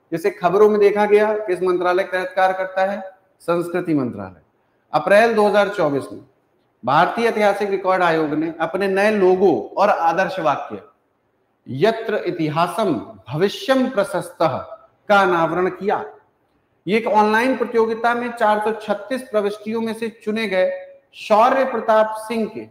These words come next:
Submission ने जीत हासिल की, ऐसे submission मांगे जाते हैं, फिर उसमें से जिसका सबसे अच्छा लगता है, उसको पुरस्कार दिया जाता है। उन्नीस सौ उन्नीस में स्थापित इस आईएचआरसी भारत में अभिलेखीय मामलों पर एक महत्वपूर्ण सलाहकार निकाय है।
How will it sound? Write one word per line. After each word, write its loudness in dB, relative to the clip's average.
Submission 0
ने -2
जीत -4
हासिल -2
की, -12
ऐसे -16
submission -8
मांगे -2
जाते -2
हैं, -12
फिर -10
उसमें -10
से -12
जिसका -8
सबसे -10
अच्छा -8
लगता -6
है, -10
उसको -6
पुरस्कार -4
दिया -2
जाता -6
है। -18
उन्नीस 0
सौ -2
उन्नीस 0
में -4
स्थापित -2
इस -8
आईएचआरसी 2
भारत 0
में -2
अभिलेखीय 2
मामलों 2
पर 2
एक -2
महत्वपूर्ण 0
सलाहकार 0
निकाय 2
है। -8